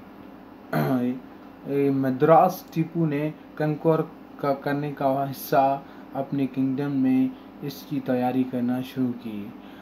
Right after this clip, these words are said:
और, अ, और जो है ना, जो है ना brave तरीके से अपने लोगों को बताना शुरू किया।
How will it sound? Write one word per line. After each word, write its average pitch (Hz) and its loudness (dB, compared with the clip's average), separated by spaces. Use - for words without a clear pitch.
और, 123 -2
अ, 127 -4
और 127 -2
जो 135 -6
है 131 -6
ना, 139 -6
जो 139 -4
है 131 -4
ना 135 -2
brave 143 -4
तरीके 131 -2
से 127 -2
अपने 127 -2
लोगों 135 2
को 131 0
बताना 131 0
शुरू 131 -2
किया। 98 -6